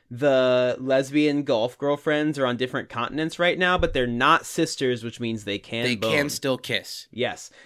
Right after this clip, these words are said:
Speaker 1: <laughs> Uh, but I've been playing a lot of Tears of the Kingdom, the new
Speaker 2: Right.
Speaker 1: Legend of Zelda game. It's
Speaker 2: People are going crazy about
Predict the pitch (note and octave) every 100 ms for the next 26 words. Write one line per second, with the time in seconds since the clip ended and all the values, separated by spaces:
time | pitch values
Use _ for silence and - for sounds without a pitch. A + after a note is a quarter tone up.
0 | _ - C3+ - - - - _ C#3+ E3+
1 | E3 F3+ G#3 G#3 G3+ A#3+ G#3 G3 - D#3+
2 | E3 D#3 D3 C3+ B2+ D3 F3+ D#3+ B2+ C3
3 | B2+ C#3 D3+ A#2+ A2 G#2 B2+ C3 D3 D3+
4 | D#3+ - D3 - D3+ F3 C3+ C3+ A#2 -
5 | D3 C3 G#2+